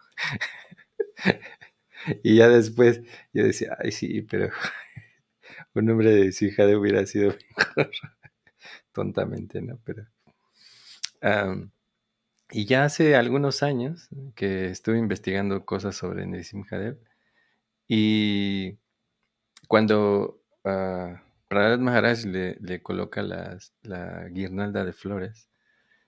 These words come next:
en ese momento es, eh, Nrisimhadev adopta el, el nombre de Vanamali, ¿no?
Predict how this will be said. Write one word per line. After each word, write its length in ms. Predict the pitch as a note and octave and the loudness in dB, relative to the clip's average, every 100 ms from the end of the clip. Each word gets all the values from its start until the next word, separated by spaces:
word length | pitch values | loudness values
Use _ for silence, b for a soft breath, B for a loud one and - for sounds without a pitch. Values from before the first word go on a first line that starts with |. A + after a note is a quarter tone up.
| _ _ | _ _
en 140 | G2 F#2+ | -6 -4
ese 180 | E2+ | -4
momento 560 | G2+ F#2 F2+ F#2 F#2 F#2+ F#2 | -4 -4 -4 -6 -6 -6 -6
es, 260 | F2 - - | -8 -14 -12
eh, 720 | F2+ F2 F2 F2 F2 F2 E2+ | -10 -8 -8 -8 -10 -10 -10
Nrisimhadev 680 | F#2+ F#2 G#2+ G#2 G2+ F#2+ G2 F#2 | -8 -6 -6 -4 -4 -4 -4 -4
adopta 460 | F#2 F#2 - G2 | -4 -4 -6 -6
el, 300 | F2+ F2 F2 - _ _ _ _ _ _ _ _ | -6 -8 -12 -18 _ _ _ _ _ _ _ _
el 200 | F#2+ F#2 | -6 -4
nombre 300 | F#2+ G2 G2 | -2 0 -2
de 360 | F2+ F2 E2+ - | -2 -6 -10 -12
Vanamali, 600 | F2+ F#2 F2+ F#2 F#2 F#2 _ _ _ | -8 -8 -6 -8 -10 -12 _ _ _
¿no? 140 | A#2 | -20